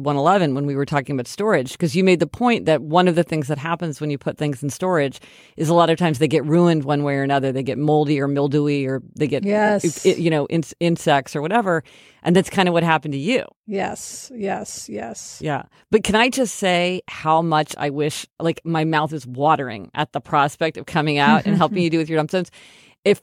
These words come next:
Speaker 1: and, like, remember all the way back in our very first, very special episode, it was very s-, special episode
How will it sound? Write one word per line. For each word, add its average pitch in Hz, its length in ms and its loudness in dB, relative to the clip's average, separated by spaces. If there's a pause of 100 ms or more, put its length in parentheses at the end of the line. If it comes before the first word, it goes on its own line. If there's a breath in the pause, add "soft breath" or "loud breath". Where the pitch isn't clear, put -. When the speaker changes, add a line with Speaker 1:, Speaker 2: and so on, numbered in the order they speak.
(120)
Speaker 1:
and, 185 180 0
like, 190 280 2
remember 202 760 0 (180)
all 190 340 8
the 214 60 2
way 214 140 2
back 170 540 2
in 165 100 -6
our 156 80 -2
very 160 320 2
first, 160 320 -4
very 147 180 0
special 147 320 -4
episode, 135 640 -2
it - 60 -4
was 143 400 -2
very 147 220 2
s-, 175 180 -2
special - 520 0
episode 143 380 -2